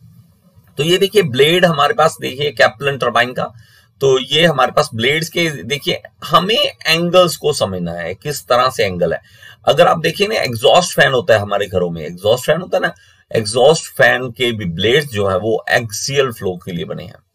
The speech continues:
तो वहां पे भी आप एक axial flow की example देख सकते हैं। तो वो axial फ्लो होता है हमारे पास। और propeller turbine भी axial flow turbine में आती है। हमारे पास एक तो होगी Kaplan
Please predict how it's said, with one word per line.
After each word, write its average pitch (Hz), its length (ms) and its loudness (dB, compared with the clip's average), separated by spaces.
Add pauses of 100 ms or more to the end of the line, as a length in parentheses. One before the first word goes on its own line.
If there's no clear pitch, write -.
(260)
तो 117 80 -4
वहां 151 240 4
पे 185 120 0
भी 180 80 -2
आप 175 220 4
एक 139 260 -2
axial 127 440 0
flow 120 240 -2
की 131 340 -10
example 104 460 0
देख 98 300 -6
सकते - 300 -6
हैं। 131 180 -4 (340)
तो 117 80 -4
वो 170 280 2
axial 156 560 -2
फ्लो 101 340 -4
होता 87 340 -4
है 87 60 -4
हमारे 82 200 -8
पास। - 360 -14 (760)
और 175 120 8
propeller 180 560 6
turbine 185 460 0
भी 180 340 -2
axial 143 380 -2
flow 147 240 0
turbine 123 420 -2
में 123 120 -2
आती 120 220 -2
है। 151 200 -2 (380)
हमारे 139 260 4
पास 170 260 0 (120)
एक 139 260 -2
तो 170 80 0
होगी 170 340 -2
Kaplan 180 340 0